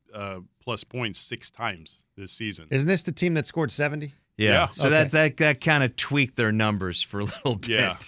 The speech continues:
Speaker 2: But I
Speaker 3: Yeah.
Speaker 2: think they get to thirty. I'm gonna go thirty-one. I think, uh, I'll go thirty-one twenty-one. What's the spread right now? Nine?
Speaker 3: Nine, nine and a half,
Speaker 2: Yeah.
Speaker 3: something like that. I don't see this, I don't see this team covering.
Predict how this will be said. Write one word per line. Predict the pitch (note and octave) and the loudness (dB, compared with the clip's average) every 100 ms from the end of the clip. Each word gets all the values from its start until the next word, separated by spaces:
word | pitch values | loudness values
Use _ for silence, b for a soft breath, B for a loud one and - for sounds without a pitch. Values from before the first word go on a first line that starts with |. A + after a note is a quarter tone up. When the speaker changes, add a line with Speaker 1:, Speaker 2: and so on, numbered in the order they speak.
| - | -2
Speaker 2:
But | D3+ | 4
I | F#3+ | 6
Speaker 3:
Yeah. | |
Speaker 2:
think | B3 - | 4 4
they | A3 | 2
get | G#3+ | 0
to | G#3+ | 0
thirty. | F#3+ G3 F#3+ G#3 G#3 | 0 2 4 2 2
I'm | E3+ | 0
gonna | F#3+ | 2
go | F3+ F#3 | 2 2
thirty-one. | F3 - G3+ F#3+ F#3 E3 F3 F3+ F#3+ F#3 | 2 0 2 4 4 4 4 2 2 2
I | D#3 | 2
think, | D3+ D#3+ C#3+ - | 4 2 0 2
uh, | D3+ D3+ F#3 | 4 4 2
I'll | C#4+ | 0
go | D4+ E4 | 0 0
thirty-one | - E3 D3 C3+ B2 | 2 2 4 2 0
twenty-one. | - B2+ A#2 G#2+ G#2+ | -4 -4 -4 -4 -4
What's | C#3+ A3 | -4 -4
the | A3 | -4
spread | - G3 F#3 | -4 -2 0
right | B2 | 0
now? | G2+ F#2+ | -2 -4
Nine? | G#2+ B2+ D#3+ - | -6 -6 -6 -6
Speaker 3:
Nine, | F#2+ G#2 G#2+ G#2+ G#2 G#2 | 0 4 4 4 4 2
nine | G2+ G2+ G2+ | 2 2 2
and | G2 | 0
a | F#2 | 0
half, | F#2+ F#2+ | 0 0
Speaker 2:
Yeah. | G2+ | 0
Speaker 3:
something | G2+ F#2 F2+ | -2 -6 -6
like | F2 - | -6 -2
that. | G2 A#2 | 0 4
I | D#3+ | 4
don't | F#3+ | 4
see | - F3 | 2 2
this, | D#3 C#3 | 2 2
I | C#3+ | 2
don't | E3 E3+ | 2 2
see | - | 0
this | E3 C#3 | 0 0
team | - C3+ | 0 0
covering. | A#2 A2+ A2 A#2 B2 B2 | 2 2 2 2 0 0